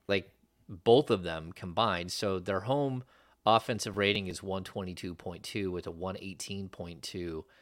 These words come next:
uh, defensive rating. So their net rating is plus four. And then their road record, uh, their road rating is one fifteen point eight offensive and one thirteen point eight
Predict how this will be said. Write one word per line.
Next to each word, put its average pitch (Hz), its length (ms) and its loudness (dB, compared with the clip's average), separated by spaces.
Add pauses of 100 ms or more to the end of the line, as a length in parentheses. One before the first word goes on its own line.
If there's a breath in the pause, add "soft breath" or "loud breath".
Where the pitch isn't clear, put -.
(360 soft breath)
uh, 85 340 2 (240)
defensive 90 520 -4
rating. 85 360 -4 (220)
So 98 240 0
their 90 160 -2
net 101 260 4
rating 92 300 0
is 76 120 -10
plus - 300 -4
four. 80 480 -6 (600 soft breath)
And 107 140 4
then 107 100 0
their 104 160 4
road 120 340 4
record, 98 560 2 (100)
uh, 101 100 -2
their 92 200 -2
road 95 400 0
rating 95 360 0
is 82 180 -10
one 104 180 0
fifteen 107 540 -6
point 92 400 -6
eight 85 300 -6 (420 soft breath)
offensive 87 840 0
and 85 260 -2
one 92 220 -2
thirteen 165 600 -4
point 90 380 -6
eight 85 300 -8